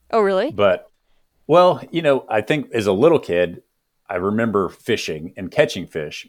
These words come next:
Speaker 2: but I
Speaker 1: Right.
Speaker 2: don't remember specifically being, this being my first fish.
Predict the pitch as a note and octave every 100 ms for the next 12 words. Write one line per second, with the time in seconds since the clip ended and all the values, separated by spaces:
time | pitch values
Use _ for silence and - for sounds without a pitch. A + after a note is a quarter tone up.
0 | _ - F#2 G#2+ F#2+ - _ _ _ _
1 | - G2 G2+ G#2 F#2 F2+ F2 _ _ -
2 | _ _ - - - G#2+ F#2 - F2+ D2
3 | F#2+ F2 D#2+ D2+ - _ _ A2 - G#2+
4 | F2+ - - F#2 - F#2 E2 E2 -